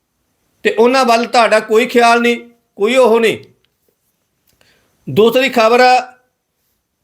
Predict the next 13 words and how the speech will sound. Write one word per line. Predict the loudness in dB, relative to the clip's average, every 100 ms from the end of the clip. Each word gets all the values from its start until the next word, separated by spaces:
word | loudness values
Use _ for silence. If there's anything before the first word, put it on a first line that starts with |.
| -14
ਜੁੜੀ | -6 0 2
ਆ, | 2 2 0 -4 _ _ _ -6
ਭਗਵੰਤ | -2 0 -2 -2
ਮਾਨ | -2 0
ਨੂੰ | -2
ਇੱਕ | -2 -2
ਵੱਡਾ | -2 -2 0 2 0 -2 -10
ਬਿਆਨ | -6 -4 -2
ਦਿੱਤਾ | -4 -2 -2
ਸੁਖਪਾਲ | -2 -6 -2 -2 0
ਸਿੰਘ | -2 -4
ਖਹਿਰੇ | -2 0 0
ਨੇ। | -2 -6